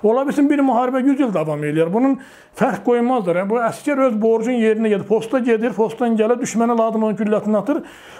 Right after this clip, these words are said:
lazım olan fəaliyyətini saxlayır. Yəni, mənim dediyim odur ki, yəni, bu fərq qoyma, bu uşaqlarda bir də yaxından bəri başlayan prosesdə ki, o Qarabağ əllərin pensiyaları kəsilmə, şey bu ba-, başladı ki, mən necə olacağam? Dedim, "Hə, narahat olma,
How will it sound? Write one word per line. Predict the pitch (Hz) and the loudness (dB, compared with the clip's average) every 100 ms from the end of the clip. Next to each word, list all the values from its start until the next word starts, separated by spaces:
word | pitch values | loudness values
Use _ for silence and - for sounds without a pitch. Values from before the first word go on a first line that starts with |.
| - | 0
lazım | 196 196 233 | 0 2 0
olan | 247 240 | 0 0
fəaliyyətini | 240 247 233 254 254 | 0 0 0 -2 -2
saxlayır. | 202 254 160 190 | 0 0 2 0
Yəni, | 233 277 - - - - - - 208 | 0 -2 -4 -20 -20 -20 -20 -4 0
mənim | 240 269 | 2 2
dediyim | 269 269 285 | 2 2 2
odur | 359 311 | 2 0
ki, | 185 | 0
yəni, | 220 254 | 0 2
bu | 262 - | -2 -2
fərq | 226 208 - | -4 -4 -2
qoyma, | 233 226 247 285 240 | 0 2 0 -2 -2
bu | 208 - | -2 -2
uşaqlarda | 247 214 202 220 220 247 | -2 0 0 0 2 0
bir | 269 | 2
də | 262 247 220 240 202 - - - - 190 | 0 -2 -6 -8 -8 -16 -20 -20 -4 -2
yaxından | 180 185 208 180 | 2 2 2 2
bəri | 175 170 | 2 0
başlayan | - 220 196 | -2 -2 -2
prosesdə | 185 170 131 208 214 202 | -2 -4 -2 -4 -2 -2
ki, | 196 | 0
o | |
Qarabağ | 190 196 180 180 180 | 0 0 0 0 -2
əllərin | 180 190 190 | -2 -4 -2
pensiyaları | 220 214 185 170 160 | -2 0 -2 -2 -4
kəsilmə, | 185 - 196 254 294 - - - - 180 | -6 -2 -2 0 -2 -8 -20 -20 -10 -2
şey | 240 240 | 0 2
bu | 214 | 2
ba-, | 208 233 247 | 0 0 0
başladı | 220 - - 202 208 | 0 -2 -2 -2 0
ki, | 226 262 - - - - - 175 | -2 -4 -6 -20 -20 -20 -4 0
mən | 226 254 | 2 4
necə | 233 170 139 | 2 2 -2
olacağam? | 135 139 170 196 | -4 -2 -2 0
Dedim, | 320 302 | 2 2
"Hə, | 226 214 226 | 0 0 2
narahat | 240 262 262 | 2 0 0
olma, | 247 | -2